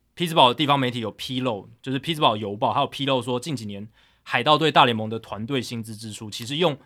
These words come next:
他们在球票还有球场饮食的贩卖就可以来支付了。二零一三年他们在球票和 concession，就是饮食部，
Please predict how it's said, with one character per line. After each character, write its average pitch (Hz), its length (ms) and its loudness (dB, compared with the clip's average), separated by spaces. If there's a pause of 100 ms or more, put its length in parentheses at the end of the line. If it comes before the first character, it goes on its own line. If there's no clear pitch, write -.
(320)
他 180 100 -2
们 170 140 0
在 165 140 4
球 127 400 -2
票 139 340 2
还 139 100 -4
有 135 60 0
球 131 240 -4
场 139 220 -4
饮 104 160 -10
食 - 160 -12
的 110 60 -10
贩 113 180 -4
卖 107 160 -8
就 110 100 -12
可 117 140 -10
以 104 40 -10
来 90 120 -12
支 98 220 -16
付 92 220 -18
了。 85 80 -18 (500)
二 226 120 8
零 165 220 6
一 175 160 -6
三 170 240 4
年 120 220 -2
他 151 160 -2
们 120 280 -2 (140)
在 143 300 2
球 120 320 -8
票 135 240 2
和 120 260 -2
concession， 123 560 -6
就 120 100 -12
是 113 200 -10
饮 104 180 -12
食 98 220 -12
部， 120 260 -14